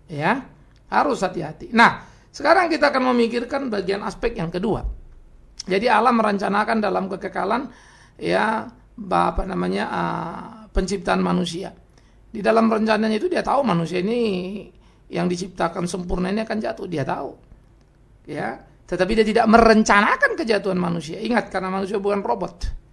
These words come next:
Ya, itu mesti dipikirkan baik-baik lagi. Oke? Nah, jadi sama seperti kalau pe-, apa, kita bikin lampu merah, lampu hijau, merah, jangan jalan, kan kita tidak merencanakan supaya Anda menabrak lampu merah, toh. Mana ada polisi merencanakan begitu?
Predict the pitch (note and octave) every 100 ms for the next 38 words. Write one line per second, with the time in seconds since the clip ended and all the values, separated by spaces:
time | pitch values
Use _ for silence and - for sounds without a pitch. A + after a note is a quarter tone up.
0 | _ - D3+ E3 E3+ F3+ E3+ E3+ D#3+ E3+
1 | A#3+ A#3+ F3+ - F3+ F3+ E3+ F3 D#3 G3
2 | G3+ F#3+ B3 A#4 - - - - - -
3 | D3+ D3 D#3 C4+ F#4 - - - - -
4 | - F#3+ F#3 G3 G3 A3 G#3 G3 F#3+ F#3
5 | - - F#3+ F3+ F3+ F#3+ G#3+ G#3+ G3+ F#3+
6 | F#3 A#3 G3+ F#3+ F#3 F#3 G3+ G3 F#3+ F#3+
7 | F#3+ F#3 F#3 F3+ G3+ F#3 F#3 F#3+ F#3 F#3
8 | F#3 G3 A#3 A3+ A3+ A#3 A#3 A3 F#3+ G3
9 | G3 F3+ G3 G#3 G3+ F#3+ G3 F#3 G#3 F#3+
10 | F3+ F3 F#3 F3 F3+ G3+ B3+ D3 F3+ F3
11 | - - - - B3 A3 G3 F#3+ F#3+ F3+
12 | F#3 F3 F3 F#3 F#3 F#3 F3 F3+ - -